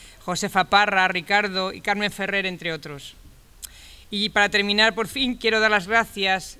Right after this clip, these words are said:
eh, le quiero dar las gracias a José Manuel por ser como es, porque ha sabido compaginar el compromiso y la estética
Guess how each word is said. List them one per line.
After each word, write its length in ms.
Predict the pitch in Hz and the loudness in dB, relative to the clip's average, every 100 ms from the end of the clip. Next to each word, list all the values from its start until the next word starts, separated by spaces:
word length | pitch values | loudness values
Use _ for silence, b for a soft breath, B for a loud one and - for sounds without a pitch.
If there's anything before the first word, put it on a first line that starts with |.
| - | -14
eh, 720 | 190 185 180 175 175 170 175 | -8 -6 -6 -6 -8 -10 -14
le 140 | 196 180 | -16 -12
quiero 140 | 208 | -8
dar 100 | 208 | -8
las 80 | 180 | -8
gracias 240 | 208 190 | -10 -10
a 40 | 180 | -10
José 180 | 180 175 | -8 -6
Manuel 400 | 175 180 196 185 B B - | -6 -4 -6 -8 B B -10
por 140 | 190 | -4
ser 200 | 226 220 | -2 -2
como 300 | 220 190 175 | -2 -2 -2
es, 300 | 190 - - b b - | -4 -6 -12 b b -10
porque 280 | 190 190 214 | -6 2 2
ha 40 | |
sabido 380 | 226 247 247 240 | 4 2 4 2
compaginar 580 | 240 220 208 - 208 220 | 0 0 0 0 0 2
el 60 | 214 | 2
compromiso 640 | 214 196 196 214 - 208 | -4 -2 -4 -6 -6 -4
y 20 | |
la 80 | 196 | -4
estética 680 | - 220 202 202 - 190 | -2 -4 -4 -6 -4 -4